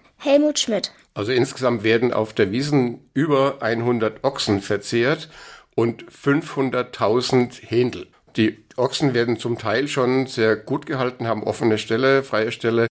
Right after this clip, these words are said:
Speaker 2: Bei den Händeln, die stammen überwiegend zum großen Teil aus der Massentierhaltung.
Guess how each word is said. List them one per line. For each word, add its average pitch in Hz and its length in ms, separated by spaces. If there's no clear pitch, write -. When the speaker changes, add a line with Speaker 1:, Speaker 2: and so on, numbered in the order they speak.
Speaker 2:
Bei 107 140
den 107 140
Händeln, 120 540
die 117 280
stammen 110 460
überwiegend 123 640
zum 101 320
großen 117 420
Teil 117 360
aus 110 140
der 104 120
Massentierhaltung. 131 920